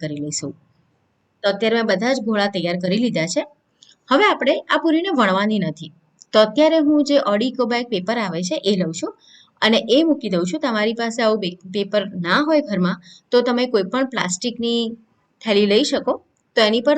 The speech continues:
તમારે તેલ લગાડી ગ્રીસ કરી દેવાનું અને જો આ રીતનું બેકિંગ પેપર હોય તો તમે એ લઈ શકો. તમે એને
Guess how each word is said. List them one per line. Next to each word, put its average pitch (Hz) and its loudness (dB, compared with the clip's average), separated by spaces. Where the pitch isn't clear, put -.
તમારે 214 0
તેલ 202 2
લગાડી 247 0
ગ્રીસ 208 -2
કરી 156 -4
દેવાનું 180 -4
અને 202 0
જો 226 2
આ 196 4
રીતનું 190 -6
બેકિંગ 175 0
પેપર 208 0
હોય 302 0
તો 277 0
તમે 185 -2
એ - -2
લઈ 156 -6
શકો. 143 -10
તમે 247 6
એને 277 4